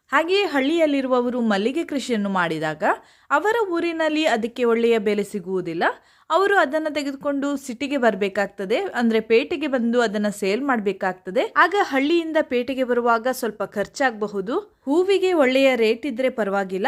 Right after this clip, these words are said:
ಕೆಲವೊಮ್ಮೆ ಕಡಿಮೆ ರೇಟಲ್ಲಿ ನಾವು ಅದನ್ನ ಸೇಲ್ ಮಾಡಲು ಪೇಟೆಗೆ ಹೋದಾಗ ನಮ್ಗೆ ಖರ್ಚೇ ಜಾಸ್ತಿ ಆಗ್ತದೆ.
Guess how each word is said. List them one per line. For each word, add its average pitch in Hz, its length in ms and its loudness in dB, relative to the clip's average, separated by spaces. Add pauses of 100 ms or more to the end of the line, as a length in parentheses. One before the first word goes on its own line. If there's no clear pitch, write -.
(140)
ಕೆಲವೊಮ್ಮೆ 359 460 0
ಕಡಿಮೆ 320 440 -2
ರೇಟಲ್ಲಿ 294 640 -2
ನಾವು 247 340 0
ಅದನ್ನ 220 400 0 (140)
ಸೇಲ್ 233 340 0
ಮಾಡಲು 269 380 0
ಪೇಟೆಗೆ 247 420 -2
ಹೋದಾಗ 226 500 0 (100)
ನಮ್ಗೆ 233 300 0
ಖರ್ಚೇ 220 420 0
ಜಾಸ್ತಿ 220 420 -2
ಆಗ್ತದೆ. 196 600 -4